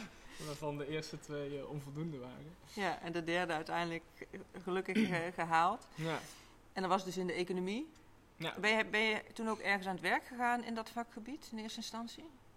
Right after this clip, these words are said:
Speaker 1: Nou, hoe het eigenlijk gegaan is, is ik ben, eh, bij mijn eerste s-, afstudeerscriptie was ik bij een echt, bij een top superleuk bedrijf terechtgekomen. Dat heette de Smaakspecialist.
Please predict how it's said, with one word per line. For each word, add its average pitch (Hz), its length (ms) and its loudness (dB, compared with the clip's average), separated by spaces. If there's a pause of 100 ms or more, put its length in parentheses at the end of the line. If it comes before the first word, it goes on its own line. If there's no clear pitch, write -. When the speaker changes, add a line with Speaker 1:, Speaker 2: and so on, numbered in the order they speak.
Speaker 1:
Nou, 147 300 0
hoe 156 80 0
het 160 100 -2
eigenlijk 165 420 -4
gegaan 175 340 -4
is, 156 140 -8
is 147 140 -10
ik 143 100 -10 (600)
ben, 143 480 -4
eh, 135 640 -8 (800)
bij 135 140 0
mijn 139 140 -4 (400)
eerste 151 500 -4
s-, - 240 -8 (120)
afstudeerscriptie - 1700 -6 (840)
was 135 160 -2
ik 139 80 -8
bij 139 120 2
een 123 80 -2
echt, 139 340 -6
bij 139 120 -2
een 139 140 -6
top 175 160 -8 (520)
superleuk 147 480 -4
bedrijf 139 420 -6
terechtgekomen. 151 580 -6
Dat 143 100 -6
heette 139 260 -6
de 131 100 -6
Smaakspecialist. - 1000 -6